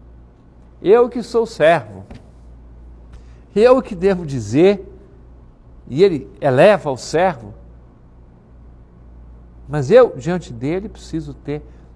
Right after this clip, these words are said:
esta atitude de simplicidade de coração.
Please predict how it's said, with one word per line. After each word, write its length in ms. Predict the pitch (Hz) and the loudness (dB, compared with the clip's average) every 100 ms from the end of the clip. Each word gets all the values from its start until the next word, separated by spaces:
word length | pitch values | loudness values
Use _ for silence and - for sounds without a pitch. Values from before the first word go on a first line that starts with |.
| - | -8
esta 380 | 139 139 - 127 | -4 -4 -6 -12
atitude 580 | - 107 - 151 131 | -12 -20 -12 -12 -12
de 100 | 123 | -18
simplicidade 760 | 110 - 117 117 - 117 120 113 | -18 -18 -16 -18 -16 -10 -10 -10
de 60 | 117 | -14
coração. 540 | - 107 95 - 95 | -14 -14 -14 -18 -20